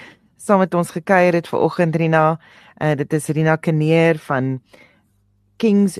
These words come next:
Daughters of Excellence en 'n wonderlike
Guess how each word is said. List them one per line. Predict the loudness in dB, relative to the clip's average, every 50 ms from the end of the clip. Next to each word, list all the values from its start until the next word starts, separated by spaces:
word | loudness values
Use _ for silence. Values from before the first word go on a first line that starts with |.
| -12 -10
Daughters | -4 -2 0 0 0 -2 -2 -4 -2 -2
of | -2 -4 -4 -6 -10 _
Excellence | -2 -2 -2 -2 -6 -10 -8 -6 -6 -6 -8 -8 -12 -14 -16 -16 -18 -20 _ _ _ -20 -20 -20 _ _
en | -6 -2 0 0 2 2 2 2 0 0
'n | -2 -2 0 0 2 0 0 -2 -2
wonderlike | -2 -2 0 0 0 0 -2 -4 -4 -2 -2 0 -2 -2